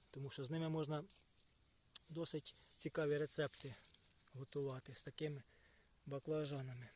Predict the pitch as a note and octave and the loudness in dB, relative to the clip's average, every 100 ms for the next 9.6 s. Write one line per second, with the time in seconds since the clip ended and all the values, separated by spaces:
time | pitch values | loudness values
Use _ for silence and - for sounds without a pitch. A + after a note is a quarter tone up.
0 | - - - - F3 E3+ D#3 C3+ C#3 C3 | -18 -20 -20 -2 2 2 2 2 2 2
1 | B2+ C#3 - C3+ C#3+ C#3+ D#3 D#3+ G#3+ G#3 | 0 -2 -4 -2 0 0 0 0 0 -2
2 | G3+ - - - - - - - - C3+ | -4 -10 -20 -20 -20 -20 -20 -20 -12 -2
3 | E3 D#3+ D#3+ D#3 - E3 D#3 - D3+ C#3+ | 0 2 2 2 2 2 2 0 0 -2
4 | D3 E3+ D3+ D#3+ D3+ C#3+ D3+ C#3+ - D3+ | 0 0 0 -2 -4 -6 -6 -6 -6 -6
5 | - C#3+ C#3 C#3+ D3 C#3+ D3 C#3 A#2+ B2 | -4 -2 -2 -2 -4 -2 -2 -2 -2 -8
6 | - - - - - - - - - - | -14 -20 -20 -20 -20 -20 -20 -20 -20 -20
7 | - - - - - - - - - - | -20 -20 -20 -20 -20 -20 -20 -20 -20 -20
8 | - - - - - F#3+ F3+ F#3+ F3+ D#3 | -20 -20 -20 -20 -8 0 2 4 6 4
9 | - D#3 C#3 - D3+ C#3 | 4 2 2 2 0 -2